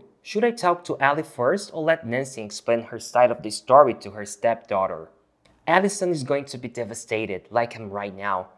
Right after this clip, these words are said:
When I got married, I could never imagine that it would happen. I love my child more than anything in this world and I would protect her from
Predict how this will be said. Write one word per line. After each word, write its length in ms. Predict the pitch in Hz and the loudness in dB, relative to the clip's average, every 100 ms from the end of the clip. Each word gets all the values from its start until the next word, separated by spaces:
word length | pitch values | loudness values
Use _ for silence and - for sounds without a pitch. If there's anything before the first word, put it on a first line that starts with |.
| _ _ _ - | _ _ _ 0
When 140 | 117 | 2
I 60 | 147 | 6
got 280 | 160 - 117 | 4 2 -2
married, 420 | 117 127 131 135 - | 0 0 -2 -6 -12
I 80 | 107 | -12
could 260 | - 135 127 | -4 -4 -2
never 340 | 135 151 151 | 2 2 2
imagine 580 | 143 117 123 107 107 101 | -2 0 0 -2 -6 -4
that 180 | 113 113 | -2 -2
it 100 | 117 | -2
would 220 | 123 - | -4 -6
happen. 480 | - 113 - 98 87 _ _ _ - | 2 2 2 -8 -10 _ _ _ 4
I 100 | 156 | 8
love 220 | 170 147 | 10 8
my 100 | 135 | 0
child 340 | 131 127 123 117 | -2 0 0 2
more 260 | 131 135 | 2 2
than 180 | 127 117 | 0 -4
anything 540 | 131 139 131 - 120 | -4 -4 -6 -6 -6
in 120 | 113 107 | -6 -8
this 240 | 113 - | -10 4
world 320 | 127 127 107 | 8 8 8
and 100 | 107 | -2
I 40 | 110 | -2
would 300 | 139 147 - | 0 0 -4
protect 400 | 117 120 123 - | -6 -2 -4 -2
her 160 | 120 | -4
from 240 | 113 117 | -4 -10